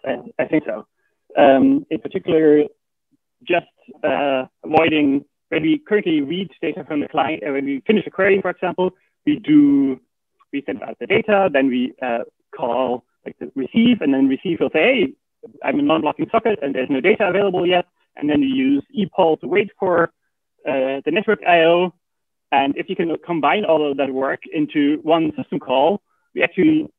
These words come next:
save a lot of, uh, C P U cycles and context switches. And for transactional workloads, that, uh, like, reduces the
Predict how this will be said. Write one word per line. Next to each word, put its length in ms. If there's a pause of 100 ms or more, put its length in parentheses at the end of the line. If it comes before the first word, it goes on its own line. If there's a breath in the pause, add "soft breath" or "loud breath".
(120)
save 160
a 60
lot 120
of, 120 (260)
uh, 200
C 100
P 80
U 140
cycles 340 (600)
and 120
context 300
switches. 320 (580)
And 260 (320)
for 140
transactional 420
workloads, 500 (160)
that, 140 (480)
uh, 80 (260)
like, 160
reduces 540 (1120)
the 400